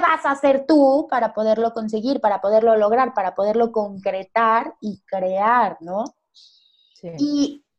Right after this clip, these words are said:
Speaker 1: y entonces es súper valioso lo que nos estás contando, porque definitivamente creo que nos estás enviando un mensaje muy importante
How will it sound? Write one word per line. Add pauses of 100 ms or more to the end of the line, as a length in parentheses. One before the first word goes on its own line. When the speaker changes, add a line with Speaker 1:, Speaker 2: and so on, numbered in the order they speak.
(160)
Speaker 1:
y
entonces
es
súper
valioso
lo
que
nos
estás
contando,
porque
definitivamente
creo
que
nos
estás
enviando
un
mensaje
muy
importante